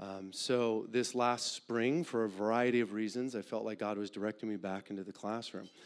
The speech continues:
Um, and it's been really amazing. Uh, so that's been a big transformation. Like,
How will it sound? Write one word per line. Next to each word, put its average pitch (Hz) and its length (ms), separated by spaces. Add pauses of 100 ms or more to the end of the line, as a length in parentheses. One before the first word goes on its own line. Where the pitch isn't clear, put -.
(260)
Um, 95 280
and 98 80
it's 101 140
been 110 220
really 107 240
amazing. 101 520 (380)
Uh, 95 180
so 120 120
that's 147 200
been 131 320
a 120 60
big 117 220
transformation. 107 840
Like, 95 240